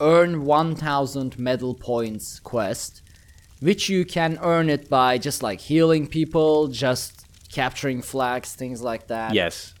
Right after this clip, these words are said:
Speaker 1: So
Speaker 2: Yeah,
Speaker 1: that,
Speaker 2: capture
Speaker 1: if,
Speaker 2: the
Speaker 1: if
Speaker 2: flag
Speaker 1: you're
Speaker 2: as
Speaker 1: not
Speaker 2: a
Speaker 1: into
Speaker 2: healer or a
Speaker 1: P V P,
Speaker 2: tank.
Speaker 1: but still want your event ticket in a fast way,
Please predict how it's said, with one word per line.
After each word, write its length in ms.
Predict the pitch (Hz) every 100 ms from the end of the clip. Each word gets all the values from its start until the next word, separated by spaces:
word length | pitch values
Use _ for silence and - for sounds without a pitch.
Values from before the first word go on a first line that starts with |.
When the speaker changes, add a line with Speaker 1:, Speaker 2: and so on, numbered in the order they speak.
| -
Speaker 1:
So 520 | - 104 95 95 92 - - - - - - - -
Speaker 2:
Yeah, 360 | 104 95 117 -
Speaker 1:
that, 140 | - 151
Speaker 2:
capture 280 | 151 156
Speaker 1:
if, 60 | 175
Speaker 2:
the 60 | 151
Speaker 1:
if 60 |
Speaker 2:
flag 100 | 156 147
Speaker 1:
you're 60 |
Speaker 2:
as 60 | 185
Speaker 1:
not 80 | 190
Speaker 2:
a 20 | 185
Speaker 1:
into 20 |
Speaker 2:
healer 220 | 123 131
or 160 | 117 107
a 40 |
Speaker 1:
P 40 | 95
V 0 |
P, 320 | 104 98 143
Speaker 2:
tank. 100 | 143
Speaker 1:
but 200 | 117 127
still 260 | - - 147
want 240 | 139 127
your 100 | 127
event 300 | 110 120 123
ticket 240 | 139 135 139
in 100 | 123
a 60 |
fast 500 | 117 - 120 131 -
way, 380 | 143 147 156 170